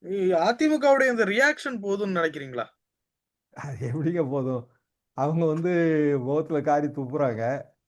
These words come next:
Speaker 1: ம்.
Speaker 2: நீங்க அது தெரியாம துப்பிட்டாங்க, காத்துல பறந்து லேசா எச்சில் என் பேர்ல விழுந்துருச்சுன்னு சொல்ற கதையெல்லாம் இருக்கு. அடிப்படையில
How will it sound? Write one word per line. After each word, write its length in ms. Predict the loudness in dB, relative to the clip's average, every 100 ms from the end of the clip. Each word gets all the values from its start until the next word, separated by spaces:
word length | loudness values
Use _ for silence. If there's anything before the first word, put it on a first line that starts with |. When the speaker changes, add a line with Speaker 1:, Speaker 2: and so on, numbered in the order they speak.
| _
Speaker 1:
ம். 340 | -20 -20 -14 -6
Speaker 2:
நீங்க 400 | -2 2 4 4
அது 260 | 0 -2
தெரியாம 340 | -4 -2 -2 -2
துப்பிட்டாங்க, 560 | -4 -2 0 0 0
காத்துல 440 | 2 0 0 -2 0
பறந்து 360 | 0 0 -2
லேசா 420 | 0 2 0 0 -2
எச்சில் 380 | -2 -2 0
என் 160 | 0 0
பேர்ல 260 | -2 -2 -4
விழுந்துருச்சுன்னு 560 | -4 -4 -6 -6 -6
சொல்ற 240 | -6 -6 -4
கதையெல்லாம் 420 | -2 -2 -2 -4
இருக்கு. 460 | -6 -8 -8 -10 -14 _ _ _ _ _ _ _ _ _ _ _ _ _ _ _ _ -20 _ -20 -18
அடிப்படையில 760 | -8 -8 -2 0 2 2 0 -4